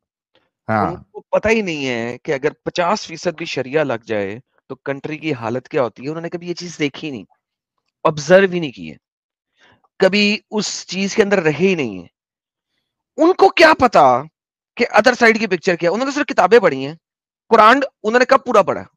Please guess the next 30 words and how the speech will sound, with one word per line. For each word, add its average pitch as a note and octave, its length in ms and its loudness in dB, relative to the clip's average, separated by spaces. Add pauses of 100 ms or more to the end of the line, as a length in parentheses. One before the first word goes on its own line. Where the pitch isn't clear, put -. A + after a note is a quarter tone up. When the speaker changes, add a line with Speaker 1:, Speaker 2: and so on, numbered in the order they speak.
Speaker 2:
कुरान F3+ 240 2
में A#3 60 -2
उन्होंने A#3+ 220 -2
क्या B3+ 120 2
पढ़ा F#3 160 0
है? D3+ 60 2
"तुम्हारे E3 240 0
लिए F3 100 -4
तुम्हारा E3 220 -4
दिन, E3+ 120 -8
मेरे D3+ 140 -4
लिए D3+ 120 -6
मेरा C#3 160 -4
दिन।" B2+ 120 -12
और F3+ 220 -6
उन्होंने F#3 240 -6
क्या E3 140 -2
पढ़ा? C3 160 -6
कभी D#3 180 -6
कोई D#3+ 80 -8
और D#3+ 140 0
बंदा E3 220 0
आके D#3+ 140 -6
बताया D3+ 280 -4
मुझे G3+ 180 -6
कि F#3+ 80 -8
और F3 160 -2
उन्होंने E3+ 200 -10
कुछ D#3+ 120 -20
पढ़ा? G2+ 220 -10